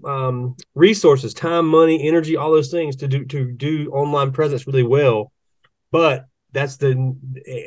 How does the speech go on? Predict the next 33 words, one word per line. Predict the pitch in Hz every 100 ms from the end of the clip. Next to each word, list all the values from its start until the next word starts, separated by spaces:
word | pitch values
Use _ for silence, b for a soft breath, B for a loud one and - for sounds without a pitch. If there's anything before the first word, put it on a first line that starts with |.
| -
particularly | 156 135 180 185
with | 143
folks | 147 156 131
younger | 147 151
than | 143
boomers, | 135 185 147 131
which | 135
is, | 139 123 - b b b b b b _ _ _ _
I | 123
don't, | -
I | 131
don't | 131
know |
how | 110 131
much | 127
of | 127
our | 117
population | - 127 117 123 131 117
now | 113
is | 110 107 123 135 107 131 _
under, | 123 113 110
is, | 120 107
is | 120 107
Gen | 107 123 117 123
X | 123 117 113
and | 107
younger, | 127 151 110
but | 98
it's | 101
gotta | - 120 123
be, | 110 107 127
you | 127 110
know, | 104